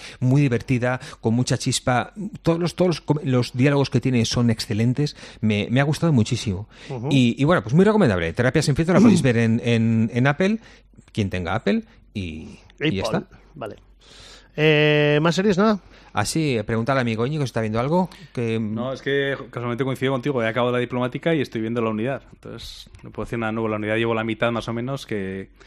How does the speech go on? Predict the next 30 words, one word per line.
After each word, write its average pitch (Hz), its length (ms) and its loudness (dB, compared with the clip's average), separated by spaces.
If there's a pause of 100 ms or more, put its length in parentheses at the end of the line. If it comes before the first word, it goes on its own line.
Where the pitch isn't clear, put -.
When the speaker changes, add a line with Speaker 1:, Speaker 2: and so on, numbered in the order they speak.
(380)
Speaker 3:
bueno, 110 260 -2
estaba 117 220 2
bien, 131 380 4
estaba, 110 480 0
sobre 110 140 -8 (120)
todo, 107 160 -8
la 101 120 -4
producción 107 340 -2
estaba 113 200 0
muy 113 200 0
bien. 127 260 -4
Speaker 1:
Sí, 78 400 -8
la 92 100 -10
producción 101 300 -2
me 113 80 2
se 104 100 -2
nota 98 200 -2
que 117 80 0
Speaker 3:
Sí, 107 60 2
Speaker 1:
es 95 40 -2
buena. 90 220 -4
Speaker 3:
se - 40 -6
nota 101 160 0
que 101 100 2
hay 98 380 -2
dinero 101 280 -2
de 95 80 -2
por 92 140 -6
medio. 92 280 -4
Speaker 1:
Hmm. 95 140 -6